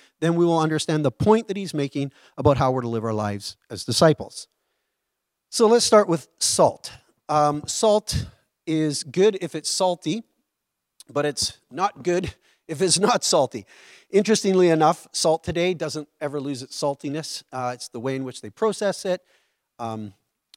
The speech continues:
it's, uh, sodium chloride, it never loses its saltiness. However, in the time of Jesus, salt was, uh, produced differently. They just basically took it away from the edge of the,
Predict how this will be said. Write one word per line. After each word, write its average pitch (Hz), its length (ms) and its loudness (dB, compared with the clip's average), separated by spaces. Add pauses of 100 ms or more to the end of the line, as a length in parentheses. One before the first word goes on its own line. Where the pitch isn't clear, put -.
(100)
it's, - 320 -10
uh, 107 160 -4
sodium 147 380 2
chloride, 135 360 2
it 117 80 -4
never 127 220 -4
loses 123 340 -6
its - 120 -10
saltiness. 123 380 -4
However, 175 320 6
in 151 80 2
the 156 80 -2
time 240 220 4
of 185 100 2
Jesus, 202 420 -4
salt 175 280 -2
was, 160 260 -4
uh, 135 260 0 (680)
produced 175 340 -4
differently. 107 360 -8
They 120 120 -12
just 127 200 -12
basically 135 320 -8
took - 200 -8
it 127 80 -14 (180)
away 135 200 -8
from 131 160 -12
the 127 100 -8
edge 127 140 -8
of 120 100 -12
the, 110 180 -10